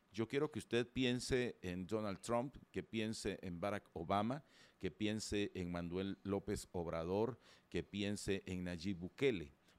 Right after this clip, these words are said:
¿Por qué? Porque es el entorno más inmediato. O sea, yo no gano nada con ponerle ejemplos si el señor Macron, si, si el canciller de Alemania, si Xi Jinping, si Putin.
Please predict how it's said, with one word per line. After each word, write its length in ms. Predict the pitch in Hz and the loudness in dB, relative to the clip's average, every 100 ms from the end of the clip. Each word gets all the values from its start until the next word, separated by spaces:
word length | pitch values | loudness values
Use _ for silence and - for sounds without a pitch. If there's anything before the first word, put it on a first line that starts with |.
| - | -4
¿Por 140 | 120 135 | -4 0
qué? 180 | 180 | -2
Porque 280 | - - - | 0 -2 -2
es 100 | 135 | -2
el 80 | 139 | 0
entorno 400 | 120 131 131 127 | 0 0 -2 -2
más 220 | 127 127 | -2 -4
inmediato. 560 | 117 110 104 131 - 87 | -4 -2 0 0 0 -10
O 20 | |
sea, 160 | - 104 | -4 -2
yo 180 | 107 | 0
no 160 | 120 117 | 2 2
gano 300 | 110 117 110 | 2 2 2
nada 260 | 107 110 110 | 4 2 0
con 140 | 92 | -4
ponerle 420 | 90 98 104 101 | -4 -2 0 0
ejemplos 560 | 85 - 101 98 95 90 | -2 -4 -4 -4 -6 -8
si 240 | - 78 78 | -8 -6 -6
el 60 | |
señor 260 | - 82 90 | -6 -4 -2
Macron, 680 | 85 - - 98 98 95 87 - - - | -2 -6 -4 -2 -2 -4 -8 -16 -20 -14
si, 640 | - 85 80 80 80 78 | -10 -6 -6 -4 -6 -8
si 540 | 76 - 82 78 76 76 | -10 -10 -6 -6 -4 -6
el 100 | 71 | -8
canciller 440 | 80 78 80 85 | -10 -10 -8 -6
de 100 | 82 | -6
Alemania, 720 | 76 73 95 101 95 85 82 | -8 -6 -4 -4 -4 -4 -6
si 180 | - 80 | -8 -10
Xi 260 | - 95 | -6 -6
Jinping, 640 | 80 85 85 78 110 101 101 | -4 -4 -4 -2 -2 -2 -4
si 220 | - 85 | -6 -10
Putin. 640 | - 87 110 104 104 101 | -8 -8 -4 -2 -2 -6